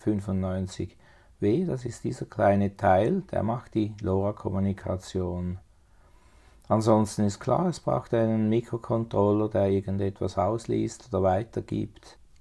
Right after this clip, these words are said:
Es gibt bereits Libraries dazu.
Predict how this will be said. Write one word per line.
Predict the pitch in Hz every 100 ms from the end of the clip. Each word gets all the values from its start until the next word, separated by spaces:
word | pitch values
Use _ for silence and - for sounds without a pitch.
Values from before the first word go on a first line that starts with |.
| - - - -
Es | 101 -
gibt | 113 98 -
bereits | 104 104 98 -
Libraries | 90 123 143 123 127 -
dazu. | 139 120 - 104 110